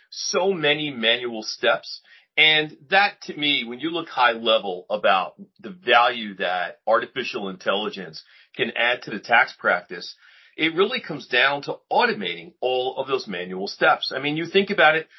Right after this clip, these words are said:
globally, tax works in so many different ways, but there's one common link, lots of manual tasks. So when I look at our new hires, we bring them in out of school,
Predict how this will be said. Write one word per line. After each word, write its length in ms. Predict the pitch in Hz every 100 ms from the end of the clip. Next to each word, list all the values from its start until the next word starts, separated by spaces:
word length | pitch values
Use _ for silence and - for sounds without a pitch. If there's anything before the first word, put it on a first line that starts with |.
| - _ -
globally, 420 | 156 185 190 185 165
tax 360 | 147 151 -
works 280 | 147 151 -
in 80 | 131
so 200 | - 147
many 140 | 147
different 360 | 143 139 127 113
ways, 340 | 117 123 131 -
but 80 |
there's 160 | 117 107
one 340 | 110 131 143
common 440 | 139 - 123 113 98
link, 380 | 98 120 151 - _ _ _ _ -
lots 520 | 107 113 127 - 131
of 100 | 113
manual 480 | 110 107 107 101 101
tasks. 420 | 151 123 98 -
So 260 | 147 135 - - -
when 100 | 151
I 140 | 175
look 220 | 214 175 147
at 200 | 123 120
our 160 | 110
new 180 | 107 127
hires, 440 | 139 113 120 117 -
we 60 |
bring 240 | 95 120 127
them 100 | 123
in 120 | 117
out 140 | 113
of 80 | 113
school, 520 | - - 110 107 110